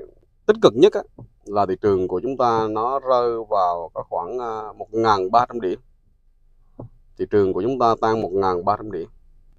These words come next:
Từ đây đến, à, quý hai.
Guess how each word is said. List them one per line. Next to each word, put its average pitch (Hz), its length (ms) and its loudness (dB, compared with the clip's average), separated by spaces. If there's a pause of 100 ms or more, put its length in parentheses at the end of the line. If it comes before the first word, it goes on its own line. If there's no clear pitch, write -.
(1900)
Từ 101 200 4
đây 113 200 6
đến, 139 220 4
à, 127 280 2
quý 123 200 2
hai. 123 280 4